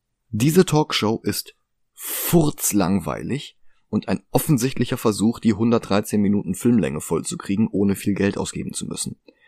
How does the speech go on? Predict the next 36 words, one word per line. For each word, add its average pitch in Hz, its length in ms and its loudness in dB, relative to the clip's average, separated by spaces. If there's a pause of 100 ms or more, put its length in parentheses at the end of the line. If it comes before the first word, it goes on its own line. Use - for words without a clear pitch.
(220)
Pack - 240 -2
einfach 117 320 0
zwei, - 220 0
drei 92 160 2
Leute 110 340 4
an 98 120 2
einen 80 120 -4
Tisch - 260 0
mit 101 140 -2
schwarzem 90 340 -2
Hintergrund 107 520 2 (260)
und 95 160 -4
lass 101 180 0
sie 104 80 0
ein 95 60 0
paar 90 160 0
Minuten 98 380 2
über - 200 0
Vampire 92 440 -2
reden. - 220 -12 (1400)
Der 90 100 -2
Police 123 340 2
Chief 143 200 0
erzählt, 113 460 0 (340)
Vampire 92 500 0
gäbe 95 440 2
es - 160 -6
gar 76 220 -8
nicht, 76 200 -12
die 98 60 -6
Straßen 104 420 -2
seien 98 240 2
sicherer 110 400 -2
als 85 180 -2
je 95 160 2
zuvor 82 480 -2